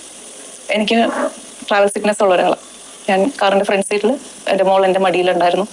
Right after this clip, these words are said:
കണ്ണടച്ചിരിക്കും, മോഷൻ സെൻസിങ് ഇല്ലാതിരിക്കാൻ വേണ്ടിയിട്ട് കണ്ണടച്ചിരിക്കുക എന്നുള്ളതാണ് ഞാൻ ചെയ്യുക. അന്നും അങ്ങനെ തന്നെയായിരുന്നു. കുറച്ച് ദൂരം വന്നിട്ടുണ്ട്. അതിനുശേഷം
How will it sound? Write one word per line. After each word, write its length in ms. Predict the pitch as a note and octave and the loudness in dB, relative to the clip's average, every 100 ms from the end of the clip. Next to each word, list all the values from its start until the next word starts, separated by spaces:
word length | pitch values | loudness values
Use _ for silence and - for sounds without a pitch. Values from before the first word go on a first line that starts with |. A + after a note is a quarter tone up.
| - - - - - - | -10 -14 -12 -14 -16 -8
കണ്ണടച്ചിരിക്കും, 560 | A3+ G#3+ G#3+ A3 G3+ G3+ F#3+ - F#3+ | -2 0 0 -2 -2 -4 -4 0 2
മോഷൻ 240 | F#3 G3 G3+ | 2 0 0
സെൻസിങ് 400 | G3+ G3 G#3 G#3 - | 0 0 -2 -4 -4
ഇല്ലാതിരിക്കാൻ 440 | G3+ G3 F#3+ F#3+ G3 | 0 2 2 0 0
വേണ്ടിയിട്ട് 260 | F#3+ G3+ C4+ | 0 0 0
കണ്ണടച്ചിരിക്കുക 560 | A#3+ A#3+ B3 A#3 G#3 G#3 - - - | 0 2 2 0 -2 -4 -4 -10 -4
എന്നുള്ളതാണ് 360 | F#3+ F#3 F#3 G3+ | 2 2 2 2
ഞാൻ 80 | G#3+ | 2
ചെയ്യുക. 180 | G#3 F#3 - - - - - - - - | 0 0 -4 -16 -18 -18 -18 -20 -8 -2
അന്നും 140 | G#3+ A3+ | 0 2
അങ്ങനെ 140 | A3 | 2
തന്നെയായിരുന്നു. 400 | A3 A3+ F#3+ G3 C#4 - - - - - - - - | 2 2 0 0 -4 -6 -20 -20 -20 -20 -20 -16 -8
കുറച്ച് 200 | A#3 - | -6 -2
ദൂരം 160 | A#3+ C4 | 0 2
വന്നിട്ടുണ്ട്. 340 | A#3+ A#3+ C4 B3 | 0 0 0 0
അതിനുശേഷം 400 | A3+ A#3 A3 A3+ | 0 0 0 0